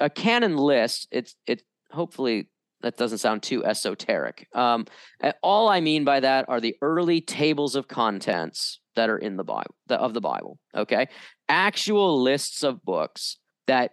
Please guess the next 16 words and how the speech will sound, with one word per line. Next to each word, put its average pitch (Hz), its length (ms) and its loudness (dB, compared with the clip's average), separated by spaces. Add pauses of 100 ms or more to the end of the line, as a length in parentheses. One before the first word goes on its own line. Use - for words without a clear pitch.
church - 400 -2
fathers, 143 800 2 (360)
early 165 360 2
church, 139 500 -2 (320)
uh, 98 240 2
synods, 127 920 0 (400)
um, 110 720 2
and, 113 220 0
and 113 200 -2
manuscript 131 720 0
at 117 160 -4
time, 117 480 0
manuscripts 123 480 0
at 123 100 -4
times 117 320 0
include, 131 640 -2